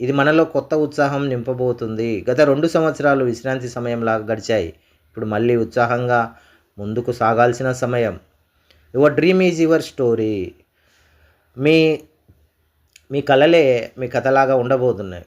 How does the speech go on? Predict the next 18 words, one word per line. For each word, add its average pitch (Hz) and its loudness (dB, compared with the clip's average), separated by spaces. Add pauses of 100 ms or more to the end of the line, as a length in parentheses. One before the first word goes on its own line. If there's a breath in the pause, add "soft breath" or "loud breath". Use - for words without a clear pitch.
ప్రతి 123 -2
ఒక్కరూ 170 0
సంతోషపడకపోవచ్చు, 135 -4
కానీ 117 -4
అది 107 -2
వారి 101 0
విషయం. 92 -6 (180)
మీ 120 -4
కల 131 2
మీది. 143 0 (100)
ఇతరులు 135 0
చెప్పిన 131 -2
దానికి 127 0
దయచేసి 123 0
ఎలాంటి 123 0
పరిస్థితుల్లో 117 -4
రిఫ్లెక్ట్ 117 -6
అవ్వద్దు. 110 -4